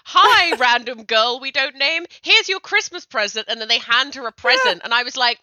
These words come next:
Speaker 1: "That's the fucking wrapping that Amazon does for presents."
Speaker 2: Yeah.
Speaker 1: That, if you
Speaker 2: <laughs>
Speaker 1: click gift wrap on Amazon, it shows up in, like, a bag that's blue with, like, a green threading through it because it's, like, the most generic
Speaker 2: Yeah.
Speaker 1: wrapping that could be for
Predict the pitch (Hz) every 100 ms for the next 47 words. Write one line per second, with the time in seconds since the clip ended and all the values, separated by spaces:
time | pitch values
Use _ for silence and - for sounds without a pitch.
0 | _ 370 - - - 285 - 220 202 233
1 | 240 - 226 214 - 240 262 254 233 208
2 | 214 190 170 - 180 - 226 202 151 _
3 | - - 262 254 - - - 220 220 277
4 | 370 571 - 659 - 539 392 - - 226
5 | 214 - 226 220 - 302 311 320 180 196
6 | _ _ - 226 - - 262 294 294 262
7 | - - 220 214 220 220 185 240 240 240
8 | 185 160 185 208 - - 208 - 196 240
9 | 247 247 247 202 175 180 208 202 190 -
10 | 196 214 202 233 226 220 220 208 202 208
11 | 185 185 - 165 123 127 180 175 185 -
12 | 185 - 196 196 - 208 196 226 320 269
13 | 196 208 220 190 170 175 - 208 202 180
14 | 180